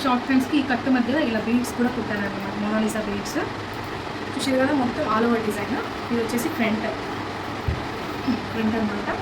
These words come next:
ఇంకొక హ్యాండ్ ఫ్రంట్ ఇలా వచ్చింది, మొత్తం కట్ వర్కే అనమాట. బ్యాక్ కూడా చూడండి కంప్లీట్ కట్ వర్కే,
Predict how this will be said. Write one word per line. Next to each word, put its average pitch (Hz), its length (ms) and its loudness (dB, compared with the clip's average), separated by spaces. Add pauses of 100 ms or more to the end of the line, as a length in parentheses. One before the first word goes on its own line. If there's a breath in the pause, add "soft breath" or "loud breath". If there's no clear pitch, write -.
(640)
ఇంకొక 277 320 2
హ్యాండ్ 208 200 -2 (380)
ఫ్రంట్ 233 300 0
ఇలా 208 160 2
వచ్చింది, 202 240 0
మొత్తం 285 280 0
కట్ 220 200 4
వర్కే 214 220 0
అనమాట. 190 240 -2 (500)
బ్యాక్ 269 240 8
కూడా 262 160 8
చూడండి 202 360 0
కంప్లీట్ 220 400 2
కట్ 208 200 0
వర్కే, 208 260 0